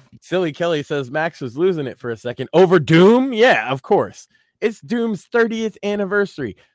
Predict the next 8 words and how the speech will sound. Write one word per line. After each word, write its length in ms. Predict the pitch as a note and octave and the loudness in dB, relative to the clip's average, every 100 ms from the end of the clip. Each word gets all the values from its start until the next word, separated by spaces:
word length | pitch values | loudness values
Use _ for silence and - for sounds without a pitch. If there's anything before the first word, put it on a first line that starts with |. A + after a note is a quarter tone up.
| - | 0
That 180 | A3 G3+ | 0 4
means 260 | G#3 G3 - | 2 0 -4
I 200 | G3 G3+ | -2 0
am 180 | F#3 E3+ | 0 -2
exactly 760 | D#3 B2 F#3+ G3 F3+ E3 D3+ _ _ _ - | -4 -2 -2 -2 -4 -6 -6 _ _ _ 2
old 440 | A3+ A#3+ A#3+ A#3 | 6 8 6 4
as 240 | G3 F3 - | 2 -2 -6
fuck, 560 | - - B3 B2 B2 | -20 -2 0 0 -4